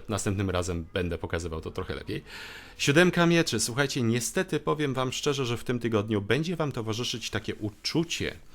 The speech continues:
jakbyście byli zniewoleni. Takie uczucie, jakbyście byli poblokowani. Takie uczucie, jakbyście nie mogli przeskoczyć płotu. Ta karta ostrzega przed tym właśnie, żeby takiemu uczuciu nie poddawać się w żaden sposób.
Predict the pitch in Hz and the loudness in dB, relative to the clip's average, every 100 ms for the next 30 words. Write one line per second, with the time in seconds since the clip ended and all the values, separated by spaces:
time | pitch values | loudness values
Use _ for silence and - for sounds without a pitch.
0 | - - - - - 110 113 110 139 - | -16 -14 -14 -14 -6 0 2 2 -2 0
1 | 127 113 117 110 107 98 95 90 80 76 | 0 0 0 -2 0 0 0 0 -2 -6
2 | 87 113 139 - - 147 131 117 104 107 | -6 -6 -6 -8 -6 -4 -2 0 -2 -4
3 | - 117 113 104 104 101 92 95 85 78 | -4 -2 0 -2 -2 -4 -2 -2 -2 -4
4 | - - 107 123 - 160 147 113 104 107 | -4 -4 -4 -4 -4 -2 0 -2 -2 -6
5 | - 104 101 101 123 143 139 139 - 123 | -2 0 2 2 0 0 -4 -4 -2 0
6 | - - 120 123 - 107 - - 92 78 | 0 -2 0 0 -2 -8 -8 -4 -4 -4
7 | - 57 - - - - - - - - | -8 -14 -16 -18 -16 -12 -12 -12 -14 -2
8 | - 117 165 202 147 104 110 - - 185 | 0 6 6 6 4 2 0 0 2 2
9 | 185 170 160 - - - - - - - | 4 2 0 -8 -20 -20 -8 2 4 4
10 | - 101 90 87 - 107 107 135 139 - | 0 0 2 0 0 0 2 2 2 2
11 | 180 180 151 - 170 165 139 147 160 165 | 0 0 -2 -2 -2 0 2 4 2 0
12 | 151 147 139 139 - 123 107 110 98 95 | 2 2 2 0 -2 -2 0 0 0 -2
13 | - - - - - - | -4 -4 -6 -6 -10 -14